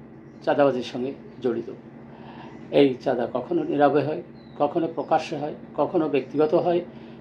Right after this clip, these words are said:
কখনো ব্যবসায়ী হয়, কখনো রাজনীতিতে হয়। যেমন, যেমন হলো রাজনীতিতে যখন, আহ, নিচের পদের থেকে উপর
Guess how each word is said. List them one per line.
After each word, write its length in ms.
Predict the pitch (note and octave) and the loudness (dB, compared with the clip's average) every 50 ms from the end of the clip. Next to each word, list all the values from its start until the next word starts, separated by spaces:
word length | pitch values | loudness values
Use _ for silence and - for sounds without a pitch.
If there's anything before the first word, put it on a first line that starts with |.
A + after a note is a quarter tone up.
| - - - | -16 -6 0
কখনো 340 | - C#3 - - C#3+ B2 A#2 | 0 0 2 2 0 0 2
ব্যবসায়ী 500 | A2 B2 C3 C#3+ D3+ D3 - F#3+ F3 D#3+ | 4 6 6 4 4 2 4 4 4 6
হয়, 220 | D#3+ E3 F3+ F#3+ - - - - | 4 2 0 0 -2 -6 -6 -2
কখনো 380 | D3+ C#3 - C#3 C3 B2+ B2 C3 - - - - - - - - | -2 -2 0 0 0 0 -2 -4 -8 -12 -18 -18 -20 -10 0 4
রাজনীতিতে 720 | C3+ C3 A#2 B2 B2+ A#2+ B2+ B2+ A2+ A2 - C3+ A2+ G#2+ G#2 | 4 4 6 4 2 4 4 2 2 2 -2 -4 -4 -4 -4
হয়। 180 | - B2+ A2 G2 - - - - - - - - - - F3 | -8 -8 -10 -10 -12 -16 -20 -20 -20 -20 -20 -16 -8 -4 2
যেমন, 340 | D3 D3+ D#3 D3 D3 D3 D3 - - - - - - - - - - - - - - - - - - - - - - - - - - | 6 8 8 8 8 4 0 -6 -12 -20 -20 -20 -20 -20 -20 -20 -20 -20 -20 -20 -20 -20 -20 -20 -20 -20 -20 -20 -20 -20 -16 -4 4
যেমন 280 | C3 D3+ F3 G3 F3+ | 8 8 10 10 10
হলো 300 | - - C3+ A#2 A#2+ A#2+ - - - - - | 8 6 2 0 0 -2 -4 -10 -18 -18 -8
রাজনীতিতে 680 | - C3 C3+ C#3+ D3 D3 E3 F3 F#3+ G3+ - - B2+ A2+ A2+ - - - - - - - A2 | 0 4 4 4 6 8 6 6 6 6 0 -2 -2 -2 -4 -10 -14 -20 -20 -20 -14 -4 4
যখন, 500 | C#3+ E3 E3 - - C3 A#2 A2 A2 - - - - - - - - - - - | 4 6 6 4 2 -4 -4 -4 -8 -10 -12 -16 -20 -18 -18 -18 -18 -16 -10 -2
আহ, 420 | - D3 C3+ C3+ C3 A#2+ A#2+ B2+ - - - - - - - - - - - - - - | 2 4 6 8 8 6 6 2 -2 -6 -12 -16 -16 -18 -20 -20 -20 -20 -20 -18 -10 -2
নিচের 720 | D#3 C#3+ C#3 C3+ D3+ F3 E3+ - G3 F3+ F3 D3 C#3+ D3 B2+ - - | 2 4 6 8 8 6 8 10 8 8 8 8 4 0 0 -4 -2
পদের 220 | - C3+ C3+ D3 C#3+ - | 0 2 2 2 0 -2
থেকে 280 | - D3 B2+ C3 C3+ - - - | -2 -6 -4 -2 -4 -4 -4 -4
উপর 300 | F3 E3 - G3 E3 D3+ | -4 -4 0 2 2 2